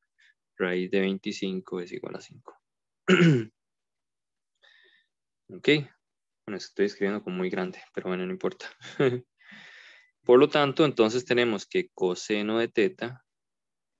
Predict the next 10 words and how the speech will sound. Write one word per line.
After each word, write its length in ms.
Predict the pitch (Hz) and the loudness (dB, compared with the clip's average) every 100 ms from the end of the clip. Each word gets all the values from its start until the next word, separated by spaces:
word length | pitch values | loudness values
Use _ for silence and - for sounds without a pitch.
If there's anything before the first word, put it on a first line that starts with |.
| _ _ _ _ | _ _ _ _
es 280 | 95 98 117 | 0 0 2
igual, 460 | 113 113 87 90 _ _ _ _ | 4 4 4 0 _ _ _ _
según 320 | 98 95 110 | -2 0 0
la 100 | 127 | 0
fórmula 300 | 135 131 131 | 0 0 0
que 80 | 131 | 0
estaba 240 | - 139 | 0 2
arriba, 360 | 147 160 151 110 | 4 4 4 2
era 200 | 98 - | 2 0
X 720 | - - - 185 - - - | 0 0 -2 -8 -8 -14 -18